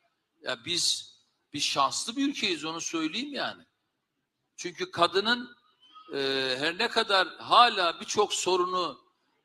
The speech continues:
e, cinsiyet anlamında konuşuyorsak bu bir şanssızlık ama bir başka şansımız var. Bu ülkeye gerçekten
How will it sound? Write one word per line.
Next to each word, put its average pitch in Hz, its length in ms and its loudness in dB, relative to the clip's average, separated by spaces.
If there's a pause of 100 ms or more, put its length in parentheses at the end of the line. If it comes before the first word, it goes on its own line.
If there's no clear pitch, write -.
e, 135 460 -2
cinsiyet 190 600 0
anlamında 160 580 2
konuşuyorsak 170 840 0 (100)
bu 175 120 -8
bir 180 80 -6
şanssızlık 165 680 -2
ama 208 300 -2 (480)
bir 180 160 0
başka 190 340 2
şansımız 214 680 0
var. 156 200 0
Bu 190 140 -6
ülkeye 180 500 2 (1000)
gerçekten 185 720 2